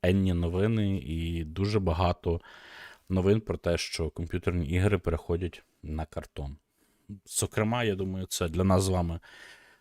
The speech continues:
е, добре, добра новина, тому що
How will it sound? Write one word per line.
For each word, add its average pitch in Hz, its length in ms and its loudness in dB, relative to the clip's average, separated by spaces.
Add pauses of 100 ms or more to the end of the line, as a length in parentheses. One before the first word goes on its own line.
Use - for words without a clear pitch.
(100)
е, 80 520 2
добре, 127 800 2 (1500)
добра 80 600 -2
новина, 117 380 2
тому 90 320 -2
що - 380 -6